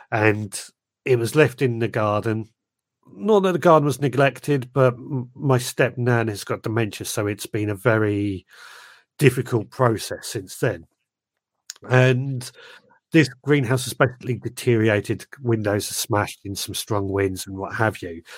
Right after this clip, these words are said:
We salvaged as much as we could. The frame itself is absolutely fine,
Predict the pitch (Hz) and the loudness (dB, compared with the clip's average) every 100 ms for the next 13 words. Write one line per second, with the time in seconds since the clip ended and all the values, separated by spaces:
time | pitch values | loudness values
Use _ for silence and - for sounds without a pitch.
0 | - - - 123 127 190 160 156 127 123 | -20 -4 4 6 6 4 6 6 4 2
1 | - 120 131 123 123 117 107 - 123 120 | -2 -2 2 0 0 -6 -6 2 2 2
2 | 123 214 233 - - 202 151 127 160 - | 0 4 4 2 2 4 4 2 0 0
3 | 151 - - - 160 120 95 | -6 -8 -8 0 4 4 0